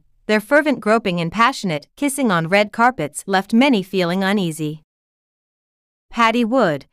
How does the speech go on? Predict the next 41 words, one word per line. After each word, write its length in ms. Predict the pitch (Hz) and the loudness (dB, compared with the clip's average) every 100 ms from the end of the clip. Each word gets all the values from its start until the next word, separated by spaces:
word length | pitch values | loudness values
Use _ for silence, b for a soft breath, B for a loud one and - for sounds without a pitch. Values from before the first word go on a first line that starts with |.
| - | -4
an 140 | 208 | -2
expert 420 | 220 240 - 208 190 | -2 -4 -4 -4 -2
in 120 | 185 | 2
body 300 | 185 208 233 | 2 2 2
language, 600 | 175 151 151 147 143 - _ _ | -2 -4 -6 -8 -10 -16 _ _
shared 340 | - 254 254 | -4 0 0
her 100 | 269 | -2
thoughts 380 | 247 196 175 - | 0 2 2 0
on 100 | 185 | -2
their 180 | 175 - | -2 0
overtly 400 | 202 208 190 214 | 0 0 -2 -2
sexual 480 | - 220 - 208 180 | -2 -2 -2 -4 0
moments 440 | 185 208 165 151 | 0 0 -2 -6
of 120 | 170 | -10
P 180 | - 214 | -6 -4
D 180 | 202 196 | -2 0
A 140 | 185 | 0
in 200 | 165 180 | -2 -2
the 60 | 196 | 0
media, 540 | 208 202 170 143 147 _ _ - | 0 0 -2 -4 -6 _ _ -20
stating 420 | - 220 208 202 | -4 0 0 0
to 100 | 214 | -2
The 120 | 202 | -4
Sun, 440 | - 285 175 147 - _ _ | -2 0 0 -4 -12 _ _
"Kourtney 360 | - 285 220 190 | 0 2 2 0
and 160 | 190 | -2
Travis 500 | - 285 247 151 151 - | 0 2 2 0 -8 -2
are 180 | 196 202 | 0 2
all 220 | 208 220 247 | 4 4 4
about 320 | 208 180 - | 2 2 0
P 180 | 233 240 | -4 -2
D 160 | 220 | 0
A 160 | 185 165 | 0 -2
and 120 | 156 | -4
proudly 380 | 233 233 214 196 | 0 0 2 -2
showcasing 680 | - 240 247 190 160 180 170 | -2 -2 -2 -2 -4 -4 -4
their 120 | 170 | -4
highly 360 | - 240 220 | 0 0 0
sexual 480 | 214 190 180 - 180 | -2 -4 -6 -4 -4
relationship." 760 | 190 196 170 160 156 165 151 - - _ _ _ _ _ _ _ _ - | -2 -2 -2 -6 -8 -6 -8 -10 -20 _ _ _ _ _ _ _ _ -2
However, 600 | 262 247 294 180 151 | 2 4 2 0 -6